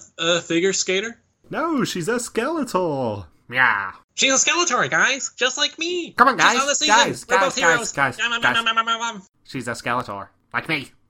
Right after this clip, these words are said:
Speaker 1: And we both love the tasty cream of Campbell's soup. It has a special secret sauce produced by one of the other racers. <sighs> That's the last time. Um, so I don't think this team will do particularly well,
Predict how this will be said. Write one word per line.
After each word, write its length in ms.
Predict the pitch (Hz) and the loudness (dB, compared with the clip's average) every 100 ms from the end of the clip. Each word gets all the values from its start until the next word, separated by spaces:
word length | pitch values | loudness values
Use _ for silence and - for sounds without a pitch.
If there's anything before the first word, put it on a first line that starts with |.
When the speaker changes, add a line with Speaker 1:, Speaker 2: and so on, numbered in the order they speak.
| _ | _
Speaker 1:
And 140 | 151 143 | -8 -4
we 80 | 139 | -2
both 260 | 226 - | -4 -2
love 320 | 190 254 240 | 0 2 2
the 120 | 185 170 | 0 -2
tasty 640 | - 226 247 - - 214 | -4 -4 -2 -2 -2 -4
cream 500 | - 220 226 220 226 | -2 -2 -2 -4 -2
of 300 | 190 190 185 | 2 2 0
Campbell's 680 | - 208 214 196 185 190 - | -4 -4 -2 -2 0 2 0
soup. 420 | - 175 - - - _ _ _ - | -2 -4 -6 -18 -20 _ _ _ -8
It 140 | 113 | -4
has 360 | 147 180 107 107 | 0 2 0 -4
a 60 | |
special 460 | - 143 139 120 110 | -4 -4 -2 -2 -4
secret 400 | 131 120 113 - | -4 -2 0 2
sauce 420 | 160 208 113 - | 2 2 -2 -8
produced 540 | - 107 165 196 - | -6 -4 -2 -2 -2
by 120 | 110 101 | -2 -2
one 160 | 107 | -2
of 120 | 107 | -2
the 100 | 113 | 0
other 220 | 117 147 175 | 0 2 2
racers. 720 | 262 - 185 104 - - - _ _ - | 0 0 -4 -6 -10 -12 -16 _ _ -20
<sighs> 800 | - - - - - - _ - | -14 -14 -14 -16 -20 -20 _ -2
That's 180 | 151 156 | 2 2
the 80 | 139 | 0
last 320 | 117 113 - | 0 -2 -6
time. 240 | 104 82 _ _ _ _ 117 | -12 -16 _ _ _ _ -8
Um, 500 | 113 131 127 113 117 _ - | -4 -2 -2 -6 -14 _ -6
so 500 | - 139 135 139 143 | 0 4 4 4 2
I 160 | 127 | -2
don't 320 | 131 143 208 - | 2 0 0 -4
think 340 | 196 185 127 | -4 -4 -4
this 300 | 151 - - | -8 -8 -6
team 200 | 147 135 | -6 -4
will 120 | 117 | -2
do 180 | 113 110 | 0 -2
particularly 680 | - - 110 110 101 95 92 | -4 -6 -6 -2 -2 -2 0
well, 500 | 113 196 240 214 | 2 2 0 -6